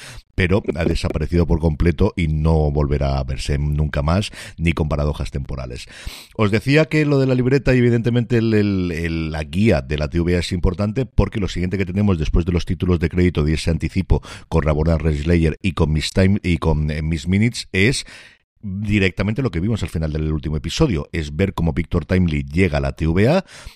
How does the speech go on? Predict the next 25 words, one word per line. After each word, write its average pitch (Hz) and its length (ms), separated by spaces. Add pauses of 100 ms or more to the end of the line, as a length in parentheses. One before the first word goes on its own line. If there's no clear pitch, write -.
(180)
llega 104 360
a - 20
una 90 160
T 90 140
V 87 180
A 85 80
en 82 100
la 80 100
cual 92 340 (120)
empieza 87 680
a 76 60
fallar 76 320
absolutamente 78 520
todo, 135 220
el 107 100
telar 85 320
temporal 76 440
ya 82 180
tiene 76 220
un 71 80
fallo 78 260
catastrófico 80 640
y 76 80
es 71 80
cuestión 80 420